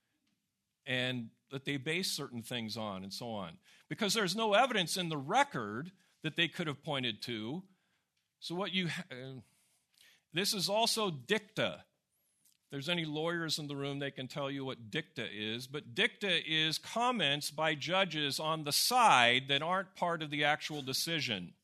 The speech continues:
And they, they don't carry any weight in the legal community, which is why you've never heard of this before, because they don't carry any weight in the legal community. But what the Christian America people do is they scour things to find any kind of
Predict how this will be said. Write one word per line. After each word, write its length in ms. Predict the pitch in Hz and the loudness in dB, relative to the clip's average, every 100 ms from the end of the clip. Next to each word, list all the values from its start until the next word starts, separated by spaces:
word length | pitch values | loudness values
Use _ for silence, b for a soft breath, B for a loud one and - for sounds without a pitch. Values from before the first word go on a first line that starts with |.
| _ b b b b - | _ b b b b -6
And 160 | 151 | 0
they, 200 | 165 147 143 - | 2 2 0 -2
they 200 | 147 156 | 0 2
don't 260 | 208 - | 0 -2
carry 340 | - 196 185 170 | -4 0 0 0
any 240 | 185 190 180 | 0 0 -2
weight 540 | 156 165 117 - - _ | 0 2 2 -2 -14 _
in 140 | 139 135 | -10 -8
the 80 | |
legal 300 | 135 147 139 | -4 -2 -4
community, 640 | 135 135 131 139 120 95 73 - | -8 -6 -4 -4 -4 -6 -10 -16
which 160 | 113 | -14
is 100 | 123 | -12
why 140 | 131 127 | -4 -4
you've 160 | 127 | -4
never 240 | 127 123 135 | -6 -6 -6
heard 160 | 185 | -6
of 80 | 151 | -4
this 160 | 110 - | -6 -6
before, 520 | 110 - 113 90 71 b b b b b b b | -10 -12 -12 -12 -14 b b b b b b b
because 280 | 127 151 135 | -8 -6 0
they 100 | 147 | 0
don't 240 | 151 156 | 0 -6
carry 340 | - 160 147 127 | -4 -2 0 0
any 160 | 123 | -2
weight 340 | 120 123 113 110 | -4 -4 -4 -4
in 100 | 113 | -8
the 60 | 113 | -6
legal 280 | 120 117 113 | -6 -8 -10
community. 420 | 135 120 101 92 | -8 -6 -6 -6
But 200 | 131 143 | -6 -2
what 180 | 190 226 | -4 -4
the 80 | 226 | -6
Christian 320 | 240 - 208 | -2 -2 -2
America 320 | 214 233 233 | -2 -2 -4
people 300 | 202 202 196 | -6 -6 -4
do 180 | 160 156 | -2 -2
is 140 | 156 | 0
they 120 | 156 | 2
scour 640 | 139 - 175 208 247 233 208 | 2 2 4 6 6 4 2
things 440 | - 156 160 160 | 2 2 2 -2
to 100 | 156 | -6
find 340 | - 170 170 160 | -4 -2 0 0
any 220 | 208 233 | -2 -4
kind 380 | - 196 190 180 | -4 -2 -2 -4
of 260 | 156 143 | -6 -8